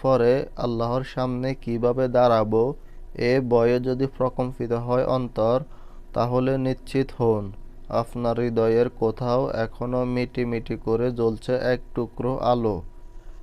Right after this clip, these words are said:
আলোটাকে নিভতে না দিয়ে যদি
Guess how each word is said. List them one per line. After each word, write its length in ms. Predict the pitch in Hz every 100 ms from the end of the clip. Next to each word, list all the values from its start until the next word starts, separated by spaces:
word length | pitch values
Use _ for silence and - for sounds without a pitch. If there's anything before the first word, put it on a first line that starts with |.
| -
আলোটাকে 680 | 117 117 120 113 127 123 135
নিভতে 520 | 123 117 117 - 131
না 200 | 131 135 131
দিয়ে 380 | 123 113 113 120 - 110 117
যদি 280 | 117 117